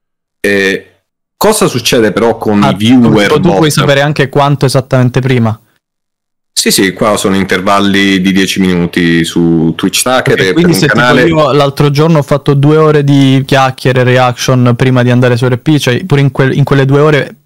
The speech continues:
Speaker 2: poteva essere possibile che io fossi bottato anche se non avevo minimamente toccato
Speaker 1: Di,
Speaker 2: la
Speaker 1: di
Speaker 2: tag
Speaker 1: solito
Speaker 2: categoria.
Speaker 1: sì, cioè, dipende, <laughs> dipende, diciamo,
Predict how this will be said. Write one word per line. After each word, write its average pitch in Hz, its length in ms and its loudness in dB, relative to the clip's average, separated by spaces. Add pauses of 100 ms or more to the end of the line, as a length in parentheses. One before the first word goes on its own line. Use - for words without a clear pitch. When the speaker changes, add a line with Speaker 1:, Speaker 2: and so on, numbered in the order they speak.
(160)
Speaker 2:
poteva 135 200 0
essere 135 260 0
possibile 131 440 0
che 127 80 2
io 127 100 2
fossi 123 280 -2
bottato 127 420 -2
anche 123 220 -2
se - 80 0
non 123 240 2
avevo 123 180 0
minimamente 123 540 2
toccato 120 500 -2
Speaker 1:
Di, 117 100 -4 (340)
Speaker 2:
la 120 100 0
Speaker 1:
di 123 60 2
Speaker 2:
tag 127 100 0
Speaker 1:
solito 113 480 2
Speaker 2:
categoria. 120 240 0
Speaker 1:
sì, 85 180 -4
cioè, - 280 -6 (140)
dipende, 120 760 2 (220)
<laughs> - 180 -6
dipende, 110 580 0
diciamo, 98 760 -4